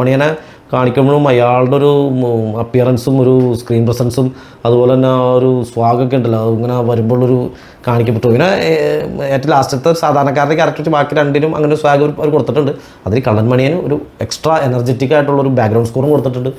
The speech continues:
അതുകൊണ്ട് തന്നെ അയാൾ ഇതിൽ നിറഞ്ഞു നിൽക്കുകയാണ്. സിനിമ കണ്ടിറങ്ങിയാലും നമുക്ക് മണിയൻ, ആ, എന്താ പറയുക, പുള്ളിയുടെ കള്ളൻ മണി എന്നുള്ള പേരൊരു, ഏഹ്, സിംഗല്ല. അതുകൊണ്ട് ഞാൻ പുള്ളിനെ ഞാൻ പറഞ്ഞില്ലേ, കള്ളൻ എന്നുള്ളത് റോബർ, റോബറി ചെയ്യുന്ന ആളായതുകൊണ്ട് റോബർ, ഏഹ്, മണിയൻ എന്ന് പറഞ്ഞ ബെൽ, അപ്പോൾ റോബർ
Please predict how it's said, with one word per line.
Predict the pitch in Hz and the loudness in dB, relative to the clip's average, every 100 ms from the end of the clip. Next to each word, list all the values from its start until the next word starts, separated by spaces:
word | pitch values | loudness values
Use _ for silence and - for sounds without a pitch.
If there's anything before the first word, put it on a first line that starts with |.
| - - - | -14 -14 -6
അതുകൊണ്ട് | 104 110 | -2 0
തന്നെ | 131 139 - - 117 | 0 -2 -6 -4 0
അയാൾ | 117 131 131 | 2 2 2
ഇതിൽ | 135 127 117 | 0 0 0
നിറഞ്ഞു | 104 110 123 135 | 2 2 2 2
നിൽക്കുകയാണ്. | 117 113 104 | 0 0 0
സിനിമ | 107 | 0
കണ്ടിറങ്ങിയാലും | 123 123 110 113 123 113 | 0 0 0 0 -2 -4
നമുക്ക് | 95 117 127 - - - - 101 | -2 -4 -6 -18 -20 -18 -4 0
മണിയൻ, | 101 123 127 - 107 | 2 2 -2 -6 -6
ആ, | 104 98 98 | -4 -4 -2
എന്താ | 113 | -2
പറയുക, | 117 123 127 - | 0 -2 -6 -8
പുള്ളിയുടെ | 113 110 117 110 | -4 0 0 0
കള്ളൻ | 104 107 117 | 0 0 2
മണി | 123 | 2
എന്നുള്ള | 139 135 | 0 -2
പേരൊരു, | 113 113 131 151 156 135 92 | 0 2 2 2 0 -2 -6
ഏഹ്, | 135 127 80 78 113 | -6 -6 -8 -10 -6
സിംഗല്ല. | 127 120 107 | -4 -2 0
അതുകൊണ്ട് | 110 123 | 0 0
ഞാൻ | 123 - - | -2 -6 -8
പുള്ളിനെ | 127 123 127 | -2 0 2
ഞാൻ | 123 | 0
പറഞ്ഞില്ലേ, | 117 104 107 | 0 0 0
കള്ളൻ | 104 | 0
എന്നുള്ളത് | 113 127 143 131 | 0 2 2 0
റോബർ, | 123 135 - - - 117 | 0 -2 -6 -20 -6 -2
റോബറി | 127 135 135 - 127 | 0 0 -2 -4 -2
ചെയ്യുന്ന | 127 127 | 0 2
ആളായതുകൊണ്ട് | 127 127 131 135 | 2 0 0 0
റോബർ, | 127 131 - - - - 113 | 0 -2 -6 -20 -20 -6 -2
ഏഹ്, | 113 | 0
മണിയൻ | 117 123 | 0 2
എന്ന് | 135 | 2
പറഞ്ഞ | 139 131 | 2 0
ബെൽ, | 117 117 | -2 -4
അപ്പോൾ | 120 113 | -6 -2
റോബർ | 120 131 | 0 0